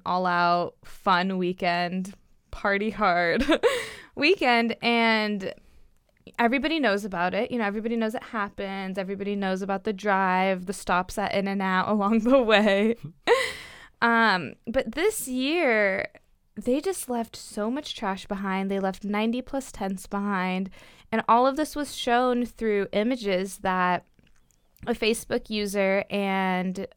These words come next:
somebody who wrote on their Facebook page that they are a resident of California. Her name was, um, Jennifer Vick Fo-,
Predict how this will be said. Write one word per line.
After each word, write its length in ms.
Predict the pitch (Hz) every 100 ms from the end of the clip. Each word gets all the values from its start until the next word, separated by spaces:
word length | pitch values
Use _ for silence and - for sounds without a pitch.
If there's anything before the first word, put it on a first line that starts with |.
| _
somebody 320 | - 220 208 202
who 140 | 220
wrote 280 | 190 185 -
on 140 | 185
their 100 | 190
Facebook 380 | 185 180 - 180
page 200 | - 185
that 180 | 185 180
they 180 | 180 180
are 220 | 175 175
a 40 | 175
resident 360 | 175 175 185
of 100 | -
California. 640 | - 180 180 190 185 180 180 - - - _
Her 160 | 226
name 380 | 220 214 202 202
was, 500 | 202 190 185 185 180 -
um, 420 | 190 175 175 92 - _ _ _ - -
Jennifer 520 | 185 202 196 196 233
Vick 280 | 196 190 190
Fo-, 340 | - - 170